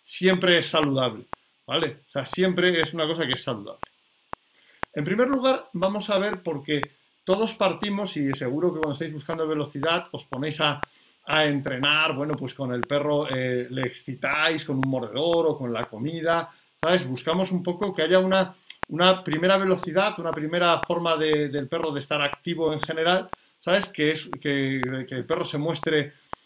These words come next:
dinámico, de que el perro realiza algo rápido, que es, que es bastante reactivo,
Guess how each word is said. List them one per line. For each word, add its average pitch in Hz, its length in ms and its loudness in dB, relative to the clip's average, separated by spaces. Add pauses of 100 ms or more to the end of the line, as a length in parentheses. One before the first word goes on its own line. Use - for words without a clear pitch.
(140)
dinámico, 185 1000 4
de 156 80 2
que 139 80 -2
el 123 60 -2
perro 156 260 0
realiza 156 260 0
algo 156 240 0
rápido, 180 380 -2
que 170 80 -4
es, 175 180 -4
que 160 140 -6
es 151 80 -6
bastante 160 420 -2
reactivo, 143 800 -2